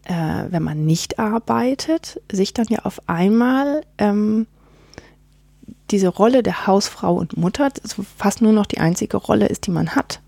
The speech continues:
Ja, man hat die anderen Rollen zwar auch, aber es ist ein, liegt ein viel, viel stärkeres Gewicht da drauf, ähm, auf der Rolle der Hausfrau und Mutter, als man das vielleicht vorher hatte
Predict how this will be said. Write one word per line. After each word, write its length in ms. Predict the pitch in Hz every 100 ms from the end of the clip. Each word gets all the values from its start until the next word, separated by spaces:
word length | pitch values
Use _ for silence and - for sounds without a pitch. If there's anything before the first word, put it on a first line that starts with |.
| - - - - -
Ja, 340 | 160 165 233 277
man 160 | 202 180
hat 120 | -
die 40 |
anderen 220 | 185 185
Rollen 240 | 180 170 175
zwar 180 | - -
auch, 160 | 233
aber 120 | -
es 100 | 185
ist 120 | - -
ein, 160 | 170 165 -
liegt 240 | 185 -
ein 60 | 170
viel, 240 | - 330
viel 120 | -
stärkeres 520 | 226 208 208 190 185
Gewicht 460 | - 180 220 - - _ -
da 120 | 160
drauf, 680 | - - - 143 240 370 - _ - - - - - -
ähm, 300 | 175 165 160 _ _ _ _ -
auf 180 | 165 165
der 120 | -
Rolle 500 | - 156 160 156 156 - _ _ _ _ _ _ -
der 140 | 165
Hausfrau 360 | 151 160 - 170
und 140 | 151
Mutter, 480 | 135 156 - 254 294 - - - - - - _ -
als 260 | 165 180 -
man 160 | 185
das 140 | 170 -
vielleicht 340 | - 156 -
vorher 500 | - - 160 180 170
hatte 300 | 247 - 330